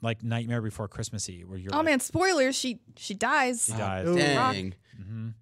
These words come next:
Speaker 1: Yeah.
Speaker 3: Full of spoilers on the
Speaker 2: Sorry,
Speaker 3: show.
Speaker 2: guys.
Speaker 3: That actually,
Speaker 2: <laughs>
Speaker 3: though,
Speaker 1: Surprisingly brutal death.
Speaker 4: <laughs> Yeah.
Speaker 3: uh, that reminds me, Ryan, Zoink is, they're also developing Ghost Giant for P S V R.
Speaker 1: Oh,
Speaker 3: Uh,
Speaker 1: cool.
Speaker 3: which is this, you get into the headset and you are a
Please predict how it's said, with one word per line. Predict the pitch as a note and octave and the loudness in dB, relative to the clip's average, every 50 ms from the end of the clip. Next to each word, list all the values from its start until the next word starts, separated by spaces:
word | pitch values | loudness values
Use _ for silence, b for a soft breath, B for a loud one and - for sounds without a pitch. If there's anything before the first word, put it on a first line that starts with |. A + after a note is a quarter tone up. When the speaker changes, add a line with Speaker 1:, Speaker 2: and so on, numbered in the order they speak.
| _ _ _ _ _ _ _ - | _ _ _ _ _ _ _ 0
Speaker 1:
Yeah. | G#2 | 4
Speaker 3:
Full | G#2 A3 | 4 6
of | G3+ | 6
spoilers | - - F3 E3 - D#3+ D3+ D3 | 4 4 4 4 4 2 2 4
on | E3+ | 4
the | - A3 | 4 4
Speaker 2:
Sorry, | |
Speaker 3:
show. | - - F3 | 4 4 2
Speaker 2:
guys. | D#3+ F3+ | 6 6
Speaker 3:
That | G3 G3+ A3 A3 A3 | 8 8 8 6 4
actually, | A3 A3 E3+ - A3 G#3+ G3+ F#3+ | 4 4 4 4 6 6 6 6
Speaker 2:
<laughs> | E3 F3+ | 4 4
Speaker 3:
though, | E3+ E3+ E3 D#3+ D#3 | 4 4 4 2 4
Speaker 1:
Surprisingly | D#3 D#3 D#3 F3 E3 G#3 F#3 F3 E3+ | 4 6 6 6 6 4 2 0 0
brutal | C#3+ C#3+ D3 D3 C#3 C3 | 2 4 4 6 6 4
death. | A#2 - - - - F3 D3+ - - - | 2 0 -4 -2 -2 0 0 0 4 8
Speaker 4:
<laughs> | - | 8
Yeah. | B3 A3 A#4 A#3+ A3+ G#3 - G#4+ F#4+ G4+ C4 | 8 10 8 8 6 6 6 4 4 4 6
Speaker 3:
uh, | G3 G3 F#3+ F#3 | 8 8 8 8
that | F3+ F#3+ A3 | 8 6 6
reminds | A3+ G3+ G3 G3 F#3+ | 6 6 6 6 6
me, | F3 F3+ | 6 4
Ryan, | D#3+ E3+ E3 D#3+ D#3+ D#3 D3 | 4 6 4 4 2 2 2
Zoink | - F3 F3+ F3+ F3+ - F3+ | 4 4 6 6 4 2 -2
is, | D3 D#3 E3+ D#3 D#3 D3+ D3 C#3+ C3+ C#3+ D3 - | -2 0 2 4 4 2 2 0 -2 -4 -4 -6
they're | E3 C#3+ E3 E3 | 0 2 4 4
also | E3+ E3+ D#3 - | 4 4 2 0
developing | E3+ D#3 C#3+ D#3 D3+ D3+ C#3+ E3 D3+ D3 D3 D3 C#3 - - E3 D3+ | -2 -2 0 0 0 0 0 0 -2 -2 -2 -4 -6 -10 -12 -2 2
Ghost | - F3+ F#3+ F3+ - | 4 4 4 4 2
Giant | - D#3 D3 C#3 C#3 C3+ - _ | -2 -2 -4 -4 -6 -8 -10 _
for | - - - D3+ C#3 C#3+ | -12 -6 -4 -4 -4 -4
P | - - E3 | -2 -2 0
S | D#3 C#3 - | 0 0 -2
V | - D3+ | -2 0
R. | D3+ C#3+ C3 A#2+ A2+ C3+ - - | 0 0 -2 -2 -6 -8 -10 -8
Speaker 1:
Oh, | D3+ D#3+ C3+ - - - - | -6 -6 -6 -8 -10 -2 2
Speaker 3:
Uh, | F3+ F3 D#3+ | 4 4 4
Speaker 1:
cool. | D#3+ | 6
Speaker 3:
which | E3+ F3 D#3+ - F#3 | 4 2 4 4 2
is | E3 C#3+ D3 | 2 2 2
this, | D3+ E3+ D#3+ - - - - - _ | 2 2 4 4 2 2 0 -2 _
you | F#3 E3 D#3 E3 E3 E3 D#3+ D#3+ D#3 D3+ D3 - | -4 -2 0 0 2 2 2 2 2 0 -2 2
get | D#3 G3 G3 | 4 6 6
into | F#3+ F3+ E3+ | 6 4 4
the | E3+ D#3+ | 2 4
headset | E3 E3+ - - E3 D3+ | 2 2 2 2 2 2
and | D#3+ D#3+ | 2 2
you | D#3+ D#3 | 4 2
are | C#3+ C3+ D3 D3+ | 2 2 0 0
a | D3+ D3+ C#3+ | 0 -2 -4